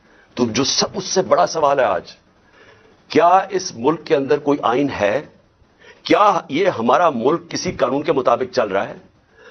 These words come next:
अगर सुप्रीम कोर्ट के फैसले नहीं माने और आइन के ऊपर नहीं चलना, तो मुल्क में तो जंगल का कानून बन गया है।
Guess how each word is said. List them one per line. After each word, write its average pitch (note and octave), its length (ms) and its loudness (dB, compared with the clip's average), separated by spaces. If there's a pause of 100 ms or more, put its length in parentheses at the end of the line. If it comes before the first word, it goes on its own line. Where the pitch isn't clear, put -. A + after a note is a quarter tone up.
(160)
अगर G3 220 4
सुप्रीम F#3 440 -2
कोर्ट F#3 260 4
के A3+ 60 -2
फैसले F3 400 0
नहीं E3 120 6
माने D3 240 2
और D#3+ 140 6
आइन D#3+ 180 2
के G3 80 2
ऊपर F3+ 180 -2
नहीं E3+ 100 0
चलना, B2 280 2 (1500)
तो - 400 0
मुल्क C3+ 280 2
में C#3+ 100 -6
तो C3 80 -6
जंगल A2+ 260 -2
का C#3 100 -2
कानून C3 300 -4
बन D3+ 180 0
गया D#3+ 140 -2
है। C3+ 140 -8